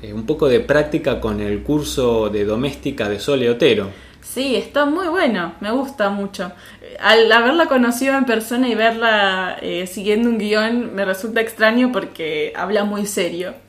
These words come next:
Speaker 2: que al verla en persona sé que no es así. Y, pero está muy bien explicadas las cosas que dice, eh, estoy tomando apuntes de todo y espero que me empiece a salir.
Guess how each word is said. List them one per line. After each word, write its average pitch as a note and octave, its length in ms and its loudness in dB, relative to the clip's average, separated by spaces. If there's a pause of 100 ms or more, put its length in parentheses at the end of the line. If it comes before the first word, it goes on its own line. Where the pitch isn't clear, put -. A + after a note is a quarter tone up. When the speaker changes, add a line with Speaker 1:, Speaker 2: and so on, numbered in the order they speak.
(200)
Speaker 2:
que E3 480 -10
al F3 220 -4
verla G3 180 0
en G3+ 60 0
persona G#3 420 -2
sé G3+ 180 -6
que F#3+ 120 -4
no F3+ 80 -6
es F#3+ 100 -8
así. F#3 380 -8 (320)
Y, F#3+ 640 -6
pero F#3 240 0
está G3+ 200 -2
muy A3+ 200 -2
bien A#3 160 2
explicadas G#3+ 500 0
las G#3 140 -6
cosas G3+ 340 -8
que G3 160 -4
dice, A#3 520 -2
eh, E3+ 240 -8
estoy E3+ 200 -10
tomando G3 320 -4
apuntes G3 460 -4
de E3+ 80 -4
todo A#3+ 640 4
y F#3 220 -8
espero F#3+ 320 -8
que D#3+ 60 -8
me D#3 80 -10
empiece - 240 -10
a F3+ 60 -8
salir. - 300 -12